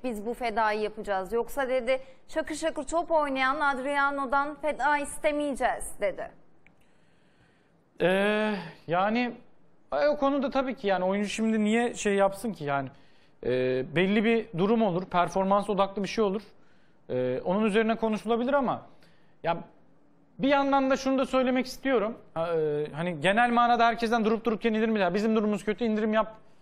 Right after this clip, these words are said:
Speaker 2: Hoş bir şey değil ama eğer oyuncu performansı konusunda gerçekten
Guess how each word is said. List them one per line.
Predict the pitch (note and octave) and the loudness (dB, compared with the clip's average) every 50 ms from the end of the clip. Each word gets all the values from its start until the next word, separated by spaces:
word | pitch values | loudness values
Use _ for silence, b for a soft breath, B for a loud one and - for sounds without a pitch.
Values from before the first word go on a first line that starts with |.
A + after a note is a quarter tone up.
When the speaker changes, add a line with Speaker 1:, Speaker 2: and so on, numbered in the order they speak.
| b b b b b b b b b b b b - | b b b b b b b b b b b b 0
Speaker 2:
Hoş | F#3+ A3 - - G3+ | 2 2 2 0 -2
bir | |
şey | - - C4 C4 G#3+ | 0 2 2 2 4
değil | A3+ G3+ D#3+ - | 2 2 2 2
ama | F3 G#3 A#3 B3+ G#3 C3+ - - - - - - - - - - - - - _ _ _ _ _ _ _ _ _ b b b b b b b - | 2 2 4 4 2 2 0 -6 -14 -20 -20 -20 -20 -20 -20 -20 -20 -20 -20 _ _ _ _ _ _ _ _ _ b b b b b b b -2
eğer | D3 E3+ G#3 A#3 | 2 2 4 4
oyuncu | A#3+ A#3 B3 B3 C4+ | 4 4 2 2 0
performansı | - G#3+ G3+ G3+ G3 - A#3 A#3 A#3 B3+ C4 B3 - C#4 | 2 2 2 2 4 2 2 2 4 4 2 2 0 -2
konusunda | - C4+ B3+ A#3 - A#3+ A3+ A#3 A3 | 0 0 0 0 0 0 0 2 2
gerçekten | E3+ G#3 A#3 A#3+ A3+ B3+ A#3+ - - G#3+ G3+ F#3+ | 4 4 4 2 2 0 -2 0 0 0 0 -2